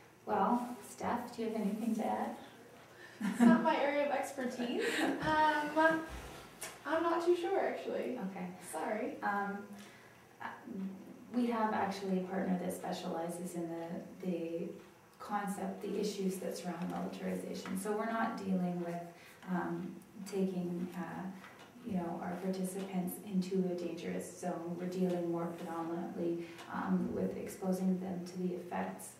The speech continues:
Speaker 1: um, on people's lives. Um, so we look at the, the border relationships, and we also look at, um, uh, within the schools, we look at recruiting programs,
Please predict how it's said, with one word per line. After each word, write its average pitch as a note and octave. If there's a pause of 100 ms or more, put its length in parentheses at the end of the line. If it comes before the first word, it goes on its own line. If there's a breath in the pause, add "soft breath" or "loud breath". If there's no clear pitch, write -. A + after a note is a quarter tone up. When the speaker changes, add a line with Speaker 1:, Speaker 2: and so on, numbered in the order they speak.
Speaker 1:
um, F3+
on F3+ (160)
people's F#3+
lives. - (360 loud breath)
Um, F#3+
so F#3 (260)
we G#3+
look G3
at G3
the, F#3
the F#3
border F#3 (140)
relationships, -
and F#3
we F3+
also F3+ (160)
look F3+ (160)
at, F#3 (180)
um, F3+ (480 loud breath)
uh, F#3 (180)
within F#3+
the F#3+
schools, -
we F#3+
look F3+
at F#3+ (100)
recruiting F#3
programs, F3